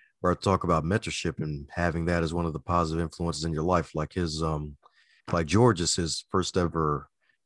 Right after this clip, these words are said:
M M A teacher, Christoph Maddox, if I'm pronouncing his name correctly, really believed in him as, as basically as a metaphorical kid, since you think it was, like, nineteen at the time when he was in Canada and just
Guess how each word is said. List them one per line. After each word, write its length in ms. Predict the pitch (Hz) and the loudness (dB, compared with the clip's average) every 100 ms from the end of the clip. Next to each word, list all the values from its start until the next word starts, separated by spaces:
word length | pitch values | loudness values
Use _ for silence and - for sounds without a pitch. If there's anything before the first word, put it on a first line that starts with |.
| _ _ _ | _ _ _
M 140 | 98 92 | 0 2
M 160 | 85 | 4
A 420 | 120 104 82 73 - | 4 4 2 -2 -8
teacher, 480 | - 139 117 - 80 | 0 2 2 2 0
Christoph 520 | - 101 - 95 80 | 0 -2 0 2 0
Maddox, 500 | 73 92 120 78 - | 0 0 2 0 -6
if 80 | - | -10
I'm 160 | 78 71 _ | -8 -8 _
pronouncing 380 | 82 85 85 71 | 2 2 2 -2
his 40 | 76 | 0
name 180 | 120 | 0
correctly, 580 | 113 76 78 76 76 78 | 0 -2 -4 -4 -4 -4
really 500 | 76 98 95 87 80 - _ - _ _ - | 2 4 4 2 -2 -6 _ -20 _ _ -2
believed 480 | 80 90 180 131 92 | 2 6 6 6 2
in 120 | 76 | -2
him 200 | 71 - _ 76 | -6 -12 _ -4
as, 480 | 82 78 69 67 - _ _ | 0 0 -2 -10 -14 _ _
as 320 | - 78 69 - - | -4 -4 -6 -16 -2
basically 440 | - 90 - 90 87 | 2 2 0 0 0
as 100 | 80 | 0
a 60 | |
metaphorical 560 | 82 87 - 92 82 71 | 0 0 2 2 2 -4
kid, 240 | - 104 | -2 -2
since 240 | - 76 - | -2 -8 -6
you 80 | 85 | -4
think 160 | 98 | -4
it 40 | 85 | -2
was, 80 | |
like, 140 | 73 71 | -4 -4
nineteen 400 | 82 80 - 104 | -4 -4 -2 -4
at 80 | 82 | -4
the 80 | |
time 300 | - 82 80 | -4 -2 -2
when 80 | 80 | 0
he 60 | 82 | 0
was 120 | 73 | -2
in 80 | 73 | -6
Canada 480 | - 104 80 - 78 _ _ _ - - - | -2 -2 -2 -6 -10 _ _ _ -20 -20 -8
and 280 | 90 87 82 | -4 -2 -2
just 360 | 76 80 - | -2 -2 -2